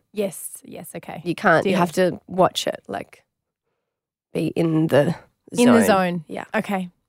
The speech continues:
Speaker 1: Deal.
Speaker 2: So that's my, that's my special share. What's yours?
Speaker 1: Thank you. Mine is Boy Swallows the Universe.
Speaker 2: Yes.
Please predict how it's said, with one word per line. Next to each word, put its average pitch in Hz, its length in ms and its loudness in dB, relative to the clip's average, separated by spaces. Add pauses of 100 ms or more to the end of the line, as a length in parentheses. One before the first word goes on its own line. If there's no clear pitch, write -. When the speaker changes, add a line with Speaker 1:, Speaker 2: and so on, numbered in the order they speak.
(220)
Speaker 1:
Deal. 254 440 4
Speaker 2:
So 160 120 -4
that's 220 240 -2
my, 269 240 0
that's 277 160 0
my 339 100 2
special 349 260 0
share. 453 200 2
What's 320 180 2
yours? 466 240 0
Speaker 1:
Thank 381 380 -2
you. 240 160 2
Mine 330 400 6
is 302 260 4
Boy 269 320 4
Swallows 254 440 4
the 247 100 0
Universe. 226 560 4
Speaker 2:
Yes. - 480 -8